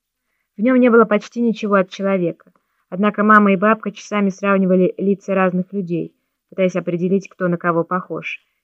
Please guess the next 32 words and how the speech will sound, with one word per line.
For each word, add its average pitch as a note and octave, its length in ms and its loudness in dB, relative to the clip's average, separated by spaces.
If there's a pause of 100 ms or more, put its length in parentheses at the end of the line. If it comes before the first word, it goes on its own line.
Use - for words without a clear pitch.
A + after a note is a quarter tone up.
(120)
чьи G#3+ 220 -2
у G3+ 60 2
кого F3+ 260 2
глаза, F3 480 0
нос F3+ 300 0
или E3+ 140 -4
волосы. D#3 520 -10 (680)
Бывало, A#3 300 4
стоило A3 320 2
им G3 140 2
глянуть F#3+ 360 0
в - 40 -20
церкви F3 560 -6 (240)
на F#3 80 -8
какого-нибудь F#3+ 560 2
младенца, G3 680 -2 (300)
и F3+ 60 -10
они F3+ 180 2
тут F#3+ 160 -4
же G#3 100 2
восклицали: F3 760 -6 (400)
"Ой, G3+ 160 0
да G3 120 2
он G3 80 2
же G3 100 0
вылитый A3+ 540 4 (160)
Чизенхолл! F3 760 -2 (260)
Или G#3 180 0
нет, F#3+ 180 4
вы F#3 100 0
только G3 240 -4
посмотрите, G3 680 -4